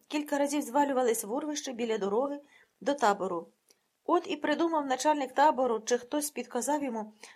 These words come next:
позначити ту дорогу живими колишками. Ставили вздовж дороги на під'їзді до табору в'язнів з гасовими ліхтарями в руках,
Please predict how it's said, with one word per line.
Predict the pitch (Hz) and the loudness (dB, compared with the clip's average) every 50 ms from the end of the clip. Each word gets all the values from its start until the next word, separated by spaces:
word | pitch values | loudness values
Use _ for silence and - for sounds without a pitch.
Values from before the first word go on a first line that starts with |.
| _ _ - | _ _ 0
позначити | - 269 254 247 311 320 330 320 302 285 277 285 | 0 0 2 2 2 2 2 0 -2 -2 -2 -4
ту | 285 285 | -4 -2
дорогу | 269 247 285 294 320 311 302 | 0 2 2 2 2 2 0
живими | 277 240 269 247 294 302 294 294 285 277 - _ _ _ _ _ _ _ | 0 0 0 0 0 0 -2 -4 -6 -8 -12 _ _ _ _ _ _ _
колишками. | - 311 320 311 311 294 - - - - - 202 190 180 180 - _ _ _ _ _ _ - | 0 0 2 2 2 0 0 -2 -4 -4 -6 -8 -8 -10 -12 -16 _ _ _ _ _ _ -12
Ставили | - - - 285 294 285 277 269 | -2 2 4 4 4 4 2 -2
вздовж | 262 - - 277 269 240 233 | -4 -2 -2 -2 -2 0 2
дороги | 226 247 254 285 277 240 226 214 - - - - _ _ _ | 4 4 4 4 2 0 -4 -6 -8 -14 -20 -20 _ _ _
на | - 226 | -4 -4
під'їзді | 254 269 262 240 277 294 240 247 | -2 -2 -2 -2 0 0 0 0
до | 247 262 | 0 0
табору | 269 285 269 254 233 262 233 247 | 4 4 4 4 4 2 2 2
в'язнів | 220 240 285 311 311 302 - 226 208 | 2 2 0 0 0 -2 -4 -6 -4
з | 208 | -2
гасовими | 226 247 254 254 - 247 233 247 247 247 - - | 0 0 0 -2 -4 -4 -4 -4 -4 -4 -4 -6
ліхтарями | 226 233 - - 254 269 254 226 202 190 | -8 -10 -4 -4 -2 -2 -2 -2 -4 -4
в | 180 | -6
руках, | 190 196 196 185 175 175 - _ | -6 -6 -4 -4 -4 -4 -6 _